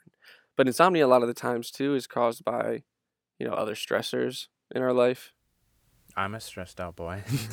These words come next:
Speaker 2: <laughs>
Speaker 1: There's a whole bunch of different things. There, we're, we're definitely gonna have to talk about sleep another time, too, because there's just so much. There's, like, all the, you know, there's insomnia, there's narcolepsy,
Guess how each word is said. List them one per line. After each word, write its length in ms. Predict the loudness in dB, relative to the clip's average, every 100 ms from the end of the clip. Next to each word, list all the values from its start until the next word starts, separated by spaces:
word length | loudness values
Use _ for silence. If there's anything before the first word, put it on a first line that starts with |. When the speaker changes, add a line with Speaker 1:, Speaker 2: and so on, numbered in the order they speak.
| -6 -4
Speaker 2:
<laughs> 440 | 0 0 0 -2
Speaker 1:
There's 200 | -2 0
a 60 | 2
whole 240 | 6 6
bunch 240 | 6 2 2
of 60 |
different 280 | -6 -6 -6
things. 260 | -4 -4 4
There, 160 | 4 2 -8 -20 _ 0
we're, 180 | 2 6
we're 180 | 6
definitely 480 | 8 6 6 6 2
gonna 160 | 4 2
have 140 | 2
to 80 | 2
talk 200 | 2 4
about 160 | 2 0
sleep 260 | -4 -4
another 220 | -2 -2 0
time, 220 | -2 -2
too, 220 | -2 -4
because 420 | -4 -4 -4 -6 -16 _ _ _ _ _ _ _
there's 180 | -2 0
just 140 | -2 2
so 120 | 2
much. 280 | 2 0 -4
There's, 220 | -2 2
like, 360 | 4 2 -4 _ _ _ _ 4
all 180 | 4 6
the, 460 | 6 6 4 0 -8 -8
you 100 | -6
know, 80 |
there's 160 | -4 -6
insomnia, 880 | -8 -6 -2 -2 -2 -4 -2 -4 -6 _ _ _ _ _
there's 760 | -4 -4 -4 -6 -12 -16 -18 _ _ _ -4
narcolepsy, 960 | -2 -2 0 0 -2 -8 -6 -6 -10